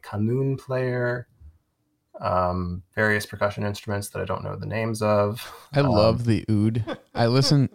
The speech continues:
Speaker 2: I listen to this oud guy on YouTube, just, that just plays the oud. His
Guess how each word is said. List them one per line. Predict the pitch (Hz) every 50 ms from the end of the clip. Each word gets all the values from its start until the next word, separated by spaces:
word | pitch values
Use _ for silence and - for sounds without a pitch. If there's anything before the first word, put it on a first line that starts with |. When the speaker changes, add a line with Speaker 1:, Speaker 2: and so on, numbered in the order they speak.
| - _
Speaker 2:
I | 123 117
listen | 117 117 131 135 - 139 143 143
to | 131 - - 123 120 117 113 113
this | 101 90 104 101 98 - - - - - _ _ _ _ _ _ _ _ _ -
oud | 117 113 113 117 113 123 120
guy | 131 120 123 131 131 135 131 -
on | - 117 101 92 98
YouTube, | 98 110 117 - - 127 131 135 139 143 131 - _ _ _ _ _ _
just, | - 131 123 117 113 - - - - _ _
that | - 120 101 110
just | 117 120 - -
plays | - 117 110 110 113 -
the | - - 98 107 110
oud. | 117 123
His | 123 117 107 107 117